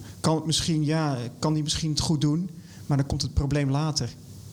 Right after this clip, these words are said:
in, op een andere manier in zijn werk of in zijn relatie terug. Dus daar, eh, daar, dat is mijn, mijn hoofdboodschap eigenlijk, eh,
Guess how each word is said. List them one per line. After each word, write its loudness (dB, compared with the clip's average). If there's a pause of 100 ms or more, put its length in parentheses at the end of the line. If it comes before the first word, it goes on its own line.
in, 4
op 2
een 4
andere 4
manier 2
in 2
zijn 0
werk 0
of -4
in 0
zijn 0
relatie 2
terug. -2 (1200)
Dus 0
daar, 2 (180)
eh, -2 (220)
daar, -4
dat -6
is -4
mijn, -2
mijn -2
hoofdboodschap -2
eigenlijk, -2
eh, 0